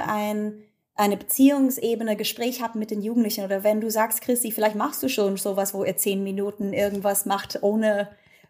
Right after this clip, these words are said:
Bewertung oder pädagogisch wertvolles Ziel“, aber es ist schon <laughs> wertvoll, so menschlich wertvoll.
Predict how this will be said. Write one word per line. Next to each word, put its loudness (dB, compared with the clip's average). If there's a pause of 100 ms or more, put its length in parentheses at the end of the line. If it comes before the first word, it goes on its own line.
Bewertung 6
oder 0 (340)
pädagogisch 6
wertvolles 0
Ziel“, 4
aber 0
es -2
ist -4
schon 0
<laughs> -
wertvoll, 4
so 2
menschlich 4
wertvoll. -4